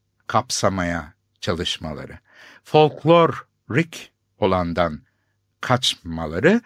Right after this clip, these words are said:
ya da, e, burayı anlatırken illaki folkloriklik tuzağına düşmek gerekmediğini, burayla ilgili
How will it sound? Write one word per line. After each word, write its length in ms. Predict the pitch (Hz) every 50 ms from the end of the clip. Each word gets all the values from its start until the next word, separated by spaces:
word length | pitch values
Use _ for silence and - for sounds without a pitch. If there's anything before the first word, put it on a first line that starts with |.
| _ _ -
ya 140 | 113 120 120
da, 140 | 113 110 - - _ _ _ _ _ _ -
e, 280 | 104 104 101 98 92 - _ _ -
burayı 600 | 113 117 117 156 202 170 135 104 95 87 82 78 _ _ -
anlatırken 560 | 92 98 101 110 123 - 185 170 - 151 139
illaki 320 | 131 127 127 127 127 127
folkloriklik 1080 | - - 123 117 120 - - 120 127 135 147 143 131 - - _ - 107 123 127 - -
tuzağına 560 | - 104 95 95 101 90 90 90 98 101 101 - - _ _
düşmek 420 | - - - - 117 110 104 _ -
gerekmediğini, 840 | 117 120 151 208 - - 117 101 92 82 90 80 76 73 - 190 - _ _ _ _ - -
burayla 400 | 131 170 202 190 175 151 135 120
ilgili 540 | 120 117 117 110 107 101 107 113 156 202